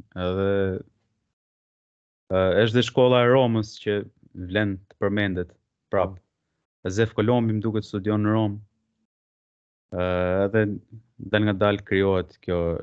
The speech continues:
Speaker 1: shkolla e vizim-,
Speaker 2: Një-
Speaker 1: vizatimit, e, e pikturës, e skulpturës shqiptare, e cila i jep rrugë
Speaker 2: Që fillojnë edhe
Speaker 1: sa
Speaker 2: me
Speaker 1: që do vinte më
Speaker 2: ekspozita,
Speaker 1: pas.
Speaker 2: ë, kanë qenë shumë aktive dhe fill-,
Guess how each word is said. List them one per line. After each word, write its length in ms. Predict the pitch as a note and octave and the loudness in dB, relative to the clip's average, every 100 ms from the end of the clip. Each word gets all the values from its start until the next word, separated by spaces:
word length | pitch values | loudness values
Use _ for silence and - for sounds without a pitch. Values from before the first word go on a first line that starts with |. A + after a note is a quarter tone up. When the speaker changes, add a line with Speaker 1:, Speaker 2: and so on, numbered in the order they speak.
| F#2+ | -10
Speaker 1:
shkolla 500 | - - E2+ E2 - - - - | -10 -6 -4 -4 -6 -10 -14 -12
e 160 | F2+ - - | -10 -10 -10
vizim-, 400 | - F#2+ A2 B2 | -10 -4 -2 -2
Speaker 2:
Një- 80 | - _ | -4 _
Speaker 1:
vizatimit, 720 | G2+ G#2 G2+ - A2 B2 B2 - | -4 0 0 0 2 2 -2 -4
e, 260 | G2 F#2+ F2 _ _ _ _ _ | 0 0 -2 _ _ _ _ _
e 100 | F#2+ | -2
pikturës, 720 | G2 - E2+ - A2+ A2+ A2 - | -2 -4 -4 2 4 4 2 -2
e 60 | F2+ | -8
skulpturës 540 | - F2+ A2 G#2+ G2+ | -6 -4 2 2 2
shqiptare, 460 | - - G2 A2 A#2+ | -4 -2 0 2 0
e 60 | G#2+ | -2
cila 180 | G#2+ | 0
i 140 | G#2 G#2 | 0 2
jep 180 | G#2+ - | -2 -4
rrugë 320 | F#2 G#2 G#2+ | 0 0 0
Speaker 2:
Që 120 | - | -4
fillojnë 560 | A2+ G#2+ A#2+ B2 A#2 A2+ | -4 0 2 2 0 -2
edhe 160 | A2 | -2
Speaker 1:
sa 100 | A#2 | -2
Speaker 2:
me 120 | A#2+ A#2+ | -2 -2
Speaker 1:
që 80 | G2 | -2
do 60 | |
vinte 240 | F2+ F#2 F2 | -2 -2 -2
më 140 | F2+ | -2
Speaker 2:
ekspozita, 120 | G#2 - | -2 -2
Speaker 1:
pas. 280 | B2 C3 - _ _ _ _ - | -2 -2 -8 _ _ _ _ -14
Speaker 2:
ë, 180 | D#2+ G2 G2 - | -6 -4 -4 -8
kanë 240 | - G2 F#2 | -8 -8 -6
qenë 200 | A2 G#2+ | -8 -8
shumë 280 | A#2 A#2 A#2 | -6 -4 -4
aktive 580 | - - A#2 G2 F#2+ F#2 F2 - - | -6 -4 -2 0 0 0 -2 -12 -18
dhe 220 | - G2+ G#2 G#2+ G2+ G2+ A#1 | -4 0 2 2 0 -2 -8
fill-, 280 | _ G#2+ G2 | _ -8 -8